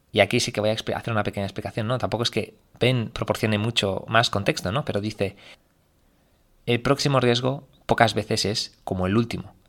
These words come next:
Es decir, si intentas invertir o evitar cosas según tus lecciones o según lo que ha pasado la última vez que hubo una crisis,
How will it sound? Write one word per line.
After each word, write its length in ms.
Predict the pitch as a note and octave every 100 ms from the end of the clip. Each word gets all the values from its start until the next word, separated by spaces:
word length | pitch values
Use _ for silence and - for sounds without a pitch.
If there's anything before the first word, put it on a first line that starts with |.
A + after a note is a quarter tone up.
| -
Es 100 | A2
decir, 300 | G#2 A2 - - - - _ _ _ _ _ _ _ _
si 200 | - -
intentas 760 | A2 G#2 G2 C#3 - - - - _ _ _ _ _ _ -
invertir 720 | B2+ G#2 G2 - C#3 A2 - - _ _ _ _
o 180 | A2+ G#2+
evitar 480 | G2+ G2 C3 C3+ -
cosas 520 | C3 B2 F#2+ - - _ _ _ _
según 400 | - - G#2+ C3+
tus 160 | B2 A#2+
lecciones 640 | G#2 - C#3 C3 F#2+ - -
o 100 | -
según 340 | G#2 A#2 C3+
lo 100 | G#2
que 100 | G#2
ha 80 | G#2+
pasado 340 | B2 B2 B2
la 120 | G#2
última 380 | G2 B2 B2 A2
vez 140 | A#2+ B2+
que 140 | G2+
hubo 160 | G#2 B2
una 180 | G#2
crisis, 420 | - D3 - F2+